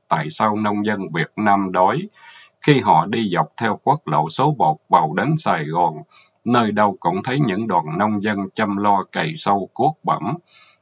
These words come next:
nơi đâu cũng thấy hai bên đường cây xanh bóng mát và những ruộng lúa xanh đến tận chân đồi phía xa. Và những ruộng lúa xanh đến tận chân đồi núi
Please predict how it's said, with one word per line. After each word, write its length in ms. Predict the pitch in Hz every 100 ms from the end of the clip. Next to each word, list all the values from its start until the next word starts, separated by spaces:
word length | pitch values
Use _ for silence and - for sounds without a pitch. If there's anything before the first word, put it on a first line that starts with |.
| -
nơi 240 | 131 127
đâu 260 | 113 113 104
cũng 240 | - 85 98
thấy 200 | 123 160
hai 200 | 127 104
bên 300 | 110 101 101
đường 280 | 87 78 76
cây 200 | 107 101
xanh 320 | 98 107 98
bóng 200 | 90 104 143
mát 180 | 127 160 - _ _ _
và 280 | 104 95 80 -
những 300 | 90 87 117 -
ruộng 260 | 78 90
lúa 200 | 95 135
xanh 340 | 147 113 101 98
đến 240 | 117 151
tận 140 | - 82 85
chân 280 | 110 104 101
đồi 300 | 90 78 76 -
phía 160 | 107 143
xa. 440 | - 107 95 90 - _ _ _ _ _ _ _ _ -
Và 260 | 95 87
những 320 | 80 85 85 -
ruộng 240 | 85 85
lúa 180 | 98 139
xanh 340 | 156 113 104 101
đến 200 | 131 156
tận 220 | 78 78 -
chân 260 | 113 101
đồi 280 | 92 82 76 85
núi 200 | 95 117